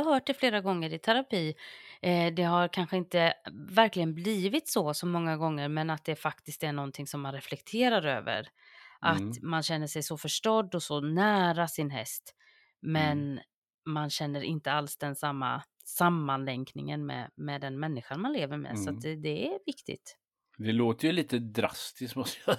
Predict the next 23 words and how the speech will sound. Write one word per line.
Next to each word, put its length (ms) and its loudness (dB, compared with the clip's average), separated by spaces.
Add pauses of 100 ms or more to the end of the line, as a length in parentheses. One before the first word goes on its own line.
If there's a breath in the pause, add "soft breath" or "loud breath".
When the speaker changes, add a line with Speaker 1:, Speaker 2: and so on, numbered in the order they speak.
(100)
Speaker 2:
ändå 280 -2
säga, 460 4
Speaker 1:
<laughs> 80 4
Speaker 2:
men 320 -2
Speaker 1:
Mm. 380 0 (140 loud breath)
Speaker 2:
jag 120 -4
tänker 260 4
ändå 220 2
på 140 2
att 220 0
Veronica 580 2
poängterade 1200 -2
att 300 -4
ett 180 -8
djur 520 -2
kan 220 -4
ge 160 -4
trygghet 640 -8
och 100 -4
närhet 920 -4
åt 200 -8
en 120 -6
människa. 600 -8